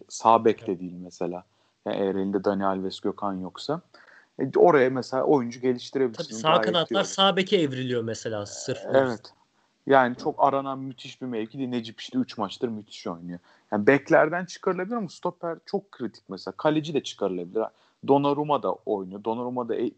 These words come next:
Speaker 1: çok fazla gol yiyor. Ama fiziksel üstünlüğü sayesinde hep el üstünde tutuldu
Speaker 2: Hı hı.
Speaker 1: mesela.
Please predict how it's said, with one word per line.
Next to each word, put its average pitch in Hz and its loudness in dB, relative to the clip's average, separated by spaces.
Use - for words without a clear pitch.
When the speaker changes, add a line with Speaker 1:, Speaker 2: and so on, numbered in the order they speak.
Speaker 1:
çok - -6
fazla 104 2
gol 95 -6
yiyor. 92 -10
Ama 131 -4
fiziksel 131 -2
üstünlüğü 127 -4
sayesinde 107 -2
hep 135 -4
el 123 2
üstünde 117 -8
tutuldu 95 -6
Speaker 2:
Hı - -6
hı. 87 -4
Speaker 1:
mesela. 87 -8